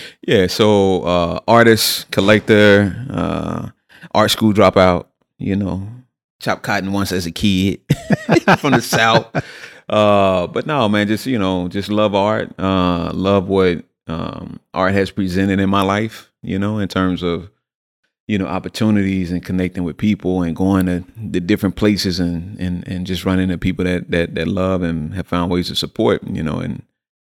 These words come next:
Speaker 1: you know, Black Art in America is a, an example of the reinvestment that we've made and the success that we've had as an artist.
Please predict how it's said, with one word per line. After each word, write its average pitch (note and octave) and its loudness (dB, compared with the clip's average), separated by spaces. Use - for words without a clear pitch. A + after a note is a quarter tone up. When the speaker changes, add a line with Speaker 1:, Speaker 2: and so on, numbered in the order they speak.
Speaker 1:
you F2+ 0
know, E2+ 0
Black F#2 0
Art F2+ 0
in F2 -4
America F#2 -2
is E2 -8
a, D#2 -10
an F2+ -4
example F2+ -4
of E2+ -4
the E2+ -4
reinvestment F2 -6
that E2 0
we've F2 -4
made F2+ 0
and F2 0
the E2+ -4
success F2+ -4
that E2+ -4
we've E2+ -8
had E2 -4
as F2 -6
an E2 -4
artist. F2 -2